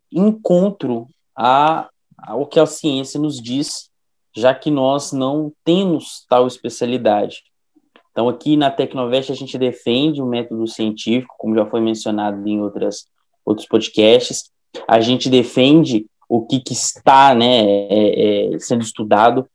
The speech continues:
por verdadeiros especialistas, já que nós somos um portal de informações, um portal de tecnologia. Nós, é, é, o nosso objetivo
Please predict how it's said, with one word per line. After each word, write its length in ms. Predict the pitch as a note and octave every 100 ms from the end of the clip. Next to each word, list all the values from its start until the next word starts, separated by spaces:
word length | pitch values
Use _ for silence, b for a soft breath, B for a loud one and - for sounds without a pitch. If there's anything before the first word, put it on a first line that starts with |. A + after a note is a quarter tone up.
| _ -
por 320 | C3 - - _ _ _
verdadeiros 540 | A2+ A2+ A2+ A2+ A2+
especialistas, 960 | A2 - A2+ - G#2 G#2 A#2 - D#3 - _ _ B
já 220 | A2+ C3 C#3
que 140 | D#3+
nós 240 | D3 C#3+
somos 560 | C#3+ - C#3+ D3+ D#3+ C3+
um 120 | C#3+
portal 460 | D3 D3+ - B2+ C3+
de 80 | C#3+
informações, 960 | - C#3+ D3 C#3+ - C#3+ C#3 B2 A2
um 120 | A2+
portal 360 | A#2+ A2+ B2+ A#2+
de 160 | A#2
tecnologia. 840 | B2+ A#2+ - A#2 A2 G#2 B2 C#3+ D3+ _ B B _
Nós, 380 | A#2 B2 B2 - _
é, 280 | - B2 A#2+ A#2+ A#2+ A#2 A#2 A2+ A2
é, 80 | -
o 80 | C3
nosso 240 | C3+ C3+ C#3+
objetivo 840 | C#3 C#3+ - - F#3 E3+ A2+